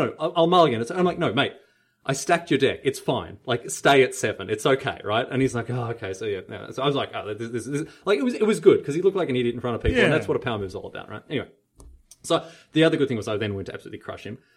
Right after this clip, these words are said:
Speaker 1: Uh, and I, I used the trick that our, uh, that, um,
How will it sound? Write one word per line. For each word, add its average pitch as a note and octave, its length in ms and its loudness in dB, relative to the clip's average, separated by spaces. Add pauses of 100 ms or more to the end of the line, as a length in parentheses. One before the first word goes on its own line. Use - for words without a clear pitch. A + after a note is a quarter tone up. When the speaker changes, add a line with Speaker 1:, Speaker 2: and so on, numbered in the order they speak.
(140)
Speaker 1:
Uh, G2+ 220 -2 (120)
and F#3 120 -2
I, F3+ 140 0
I D#3+ 60 4
used B3 260 2
the - 80 -4
trick G3 260 2
that D#3 160 0
our, B2+ 240 0
uh, B2 200 0
that, B2 360 -4
um, G#2+ 480 -6